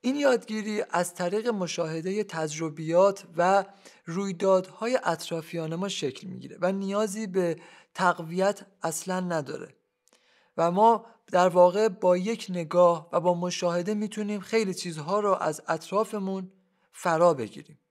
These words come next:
در جنبندی مطالب این جلسه عرض می‌کنیم که یادگیری شناختی شامل سه نوع یادگیری بود: یادگیری از راه بینش،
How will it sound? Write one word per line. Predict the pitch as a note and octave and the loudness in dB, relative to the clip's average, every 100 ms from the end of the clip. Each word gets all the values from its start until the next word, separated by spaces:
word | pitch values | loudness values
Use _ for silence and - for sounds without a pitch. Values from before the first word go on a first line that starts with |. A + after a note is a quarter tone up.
| _ - | _ 0
در | F3+ | 2
جنبندی | F#3+ F#3 F#3 F#3 F#3 A3+ | 2 0 0 -2 -2 -4
مطالب | A#3 F3 D#3+ E3 F#3+ | -2 -4 -4 -4 -4
این | G#3 G#3 | -4 0
جلسه | G3 E3 D3+ D#3 D3 - | 0 0 -2 -2 -2 2
عرض | F3+ F#3+ | 2 2
می‌کنیم | G3 G3+ G3 F#3 | -4 -10 -8 -8
که | F#3 | -8
یادگیری | E3 E3+ E3 E3+ F3+ A3 G#3+ | 0 0 0 -6 -6 -4 -4
شناختی | F3+ D#3 D3+ - F3 E3+ | -4 -6 -8 -8 -8 -8
شامل | E3 F3+ F#3+ A3 | -4 -4 -2 -4
سه | A3 A3 | -2 -2
نوع | F3+ | -2
یادگیری | C3 B2 C#3 C#3 | -4 -6 -16 -18
بود: | G3 F#3 | -18 -4
یادگیری | F#3+ F#3+ F#3 F3+ F3+ D#3+ | 2 2 2 -6 -4 -2
از | D3+ C#3+ | -2 -2
راه | E3 G3 | -2 -2
بینش، | G3 G#3+ G3+ G3+ F#3+ | -2 -4 -4 -6 -8